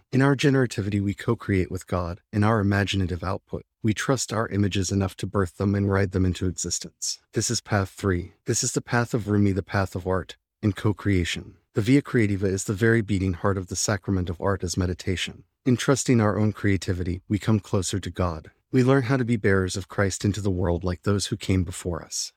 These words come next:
"My little children, of whom I travail in birth again until Christ be formed in you," as the apostle said,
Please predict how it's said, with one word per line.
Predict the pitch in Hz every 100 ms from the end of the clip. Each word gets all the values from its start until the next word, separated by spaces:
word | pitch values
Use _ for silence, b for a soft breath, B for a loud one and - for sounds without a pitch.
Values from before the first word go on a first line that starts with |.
| -
"My | 135
little | 131 143
children, | - 135 98 98 123 -
of | 110
whom | 123 113
I | 104
travail | - 98 98 95
in | 95
birth | 85 101 -
again | 90 87
until | 92 95 117
Christ | 107 - 98 -
be | 104
formed | - 101 98 92
in | 90
you," | 85 - _
as | 95 -
the | 98
apostle | - 104 - 104
said, | - 95 101